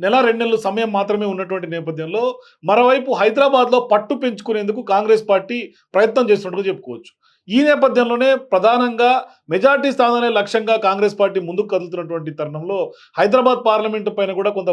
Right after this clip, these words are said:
ఫోకస్ చేస్తున్నట్టు తెలుస్తుంది. ఇప్పటికే హైదరాబాద్లో గత జిహెచ్ఎంసీ లిమిట్స్లో గత అసెంబ్లీ ఎన్నికల్లో ఒక సీటు కూడా గెలవనటువంటి కాంగ్రెస్ పార్టీ పూర్తి స్థాయిలో ఓవైపు క్యాడర్ నుంచి బలోపేతం చేసుకునే దిశగా కొంత వ్యూహాలు రచిస్తున్నట్టు తెలుస్తుంది.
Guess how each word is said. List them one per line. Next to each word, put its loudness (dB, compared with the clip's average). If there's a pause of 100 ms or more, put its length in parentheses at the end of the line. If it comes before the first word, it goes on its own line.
ఫోకస్ -4
చేస్తున్నట్టు -10
తెలుస్తుంది. -10 (360)
ఇప్పటికే 0 (400)
హైదరాబాద్లో 2 (100)
గత 0
జిహెచ్ఎంసీ 0
లిమిట్స్లో -2
గత 0
అసెంబ్లీ 2
ఎన్నికల్లో -2
ఒక -2
సీటు -6
కూడా 0
గెలవనటువంటి -4
కాంగ్రెస్ -4
పార్టీ -4 (320)
పూర్తి 0
స్థాయిలో 4
ఓవైపు 6
క్యాడర్ 0
నుంచి -8 (220)
బలోపేతం 4
చేసుకునే 2
దిశగా -2 (120)
కొంత -4
వ్యూహాలు 2
రచిస్తున్నట్టు -8
తెలుస్తుంది. -8